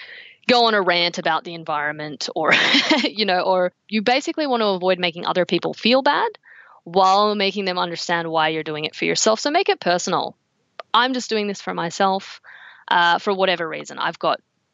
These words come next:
you know, it may be that you have a health issue that you want to address. So you can say, you know,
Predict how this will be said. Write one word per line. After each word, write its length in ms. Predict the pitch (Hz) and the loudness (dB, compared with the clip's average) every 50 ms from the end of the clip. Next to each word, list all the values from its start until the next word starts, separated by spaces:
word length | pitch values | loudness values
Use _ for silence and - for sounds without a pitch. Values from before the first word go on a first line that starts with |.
| _ _ _ _ _ _ _ | _ _ _ _ _ _ _
you 120 | 185 185 | -6 -2
know, 160 | 180 160 160 160 - - | 0 0 0 0 0 0
it 120 | 190 180 | 0 2
may 160 | 180 185 185 185 | 4 4 4 4
be 80 | 185 | 4
that 160 | 185 180 - | 2 2 0
you 80 | 202 180 | 0 -4
have 180 | 175 180 175 170 | -2 -2 0 0
a 100 | 175 165 | 0 -2
health 440 | - 180 190 214 226 - - - - | 0 2 2 2 2 -2 -8 -14 -8
issue 260 | - 226 214 - 220 208 | -6 -4 -4 -2 -2 -2
that 120 | 202 - | -4 -4
you 100 | - 196 | -6 -8
want 100 | 185 180 | -8 -8
to 80 | 180 175 | -6 -6
address. 500 | 175 170 226 262 359 392 - - - - _ | -2 0 0 0 0 -2 -8 -12 -14 -16 _
So 140 | - - 233 | -4 -2 0
you 180 | 220 214 208 202 | 0 0 -2 -4
can 160 | - 202 196 | -6 -8 -8
say, 400 | 190 - 226 214 185 156 - - _ _ | -4 -2 0 0 0 -2 -4 -8 _ _
you 100 | - 185 | -10 -6
know, 220 | 180 180 - - | -4 -4 -6 -6